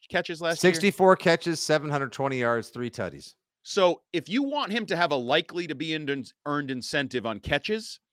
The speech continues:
Speaker 1: it would have to be sixty catches. If he gets over sixty catches, you'll give him an extra million dollars. Okay,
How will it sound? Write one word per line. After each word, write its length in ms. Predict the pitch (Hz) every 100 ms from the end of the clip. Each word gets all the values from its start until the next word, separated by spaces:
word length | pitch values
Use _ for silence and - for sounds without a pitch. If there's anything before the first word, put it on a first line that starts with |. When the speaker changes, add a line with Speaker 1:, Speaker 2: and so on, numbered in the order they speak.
| _ -
Speaker 1:
it 60 | 156
would 120 | 143
have 220 | 175 170
to 80 | 156
be 160 | 143 147
sixty 500 | - - 175 - 143
catches. 520 | 135 95 73 - - _ -
If 120 | -
he 80 | 135
gets 200 | 185 233
over 200 | 220 214
sixty 400 | - 214 - 233
catches, 520 | 202 151 143 180 - _ _
you'll 160 | 143 147
give 160 | 156
him 100 | 156
an 60 | 147
extra 260 | 151 - 151
million 300 | 147 143 135
dollars. 380 | 120 85 73 -
Okay, 380 | 175 151 135